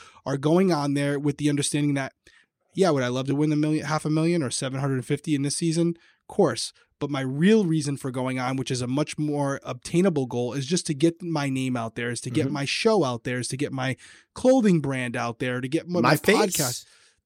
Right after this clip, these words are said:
Speaker 1: my face.
Speaker 2: Stay
Speaker 1: If you
Speaker 2: on
Speaker 1: wanna
Speaker 2: the
Speaker 1: be
Speaker 2: show as long as possible to have your
Speaker 1: Yes.
Speaker 2: face in as many episodes as possible.
Speaker 1: Yeah, and that's been going on well before this season, but
Speaker 2: Yeah.
Speaker 1: I do
Speaker 2: Oh,
Speaker 1: think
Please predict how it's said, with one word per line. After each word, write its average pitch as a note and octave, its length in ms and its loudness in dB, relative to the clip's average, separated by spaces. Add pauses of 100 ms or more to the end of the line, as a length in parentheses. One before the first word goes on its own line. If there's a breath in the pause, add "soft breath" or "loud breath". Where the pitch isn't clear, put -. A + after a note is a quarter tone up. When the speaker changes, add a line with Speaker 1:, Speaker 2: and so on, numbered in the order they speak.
(100)
Speaker 1:
my B2+ 200 -4
face. F#3 380 4
Speaker 2:
Stay F#3 100 6
Speaker 1:
If G#3 60 2
you A3+ 40 2
Speaker 2:
on B3 80 2
Speaker 1:
wanna B3+ 120 6
Speaker 2:
the F3+ 40 4
Speaker 1:
be D3+ 60 4
Speaker 2:
show A3+ 200 4
as C#3 160 2
long G3 240 0
as G#3 100 -2
possible G#3 500 0
to E3 60 4
have D#3 140 6
your E3 100 2
Speaker 1:
Yes. D#3+ 140 -2
Speaker 2:
face F3 240 -2
in D#3 80 0
as B2+ 120 -2
many D#3 260 0
episodes C3 400 -4
as A2 80 -10
possible. E3+ 360 -4
Speaker 1:
Yeah, - 80 -12
and F3 140 2
that's A#3 160 6
been A3+ 160 4
going F#3 300 6
on D#3 260 0
well E3 260 6
before D3 320 0
this C3 200 0
season, A#2+ 380 -4
but D3 160 0
Speaker 2:
Yeah. D3 100 4
Speaker 1:
I C#3+ 60 2
do E3 200 2
Speaker 2:
Oh, E3+ 120 10
Speaker 1:
think C#3+ 40 10